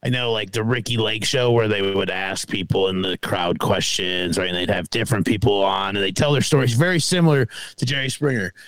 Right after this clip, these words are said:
But Jerry Springer show was, like, the exact opposite, where it was like,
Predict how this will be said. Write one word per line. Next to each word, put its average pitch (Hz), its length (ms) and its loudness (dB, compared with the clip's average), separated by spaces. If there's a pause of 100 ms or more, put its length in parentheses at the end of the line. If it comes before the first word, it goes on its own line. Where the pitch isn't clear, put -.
(140)
But 113 100 2
Jerry 143 260 2
Springer 151 340 2
show 127 340 2
was, 104 240 2
like, 101 280 -2
the 113 120 0
exact 107 440 -4 (100)
opposite, 104 720 -2
where 110 260 2
it 104 40 2
was 104 120 -2
like, 92 220 -2